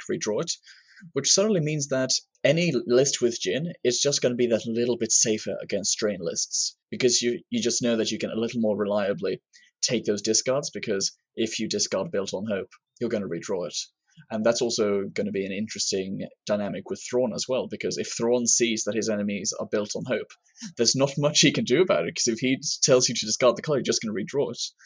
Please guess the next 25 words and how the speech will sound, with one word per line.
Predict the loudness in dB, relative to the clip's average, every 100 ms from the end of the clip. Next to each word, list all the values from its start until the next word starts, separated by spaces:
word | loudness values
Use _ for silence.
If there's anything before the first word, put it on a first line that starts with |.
| -20 -6
So | 2
you | 2 4
might | 4
as | 4
well | 2 2
just | 2
leave | 2 2
it | 0
back | -4 -6
on | -2
top | -4 -4
to | -8
reduce | -6 -6 -6
your | -4
card | -4 -4
draw | -6
slightly. | -4 -4 -6 -10 -14 _ -18 -16 -8 2
Uh, | 4 4
I |
think | 2 0
it's | -2
a | 6
very | 8 8 4 0
interesting | -2 -2 -4 -4
card. | -4 -4